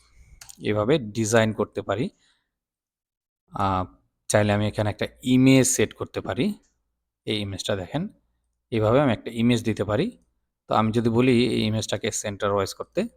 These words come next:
সেন্টার, আহ, চলে আসবে। চাইলে আমরা এটাকে ড্র্যাগ করে ছোট করতে পারি, একদম ছোট একটা সাইজ করলাম,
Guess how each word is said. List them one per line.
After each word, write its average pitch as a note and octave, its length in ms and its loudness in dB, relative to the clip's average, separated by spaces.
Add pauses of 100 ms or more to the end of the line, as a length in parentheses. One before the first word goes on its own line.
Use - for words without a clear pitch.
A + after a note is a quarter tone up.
(140)
সেন্টার, G#2 380 -4 (120)
আহ, G#2 180 -8
চলে A2 180 2
আসবে। G#2 280 0 (1300)
চাইলে G#2+ 460 0
আমরা G#2+ 280 -2
এটাকে G#2 340 -4 (360)
ড্র্যাগ G#2+ 360 2 (120)
করে C3 260 2 (1700)
ছোট C3 180 2
করতে A2 260 0
পারি, A2+ 240 2
একদম A2+ 480 0
ছোট - 260 -4
একটা G#2+ 220 2
সাইজ F#2+ 280 -2
করলাম, A#2+ 360 -2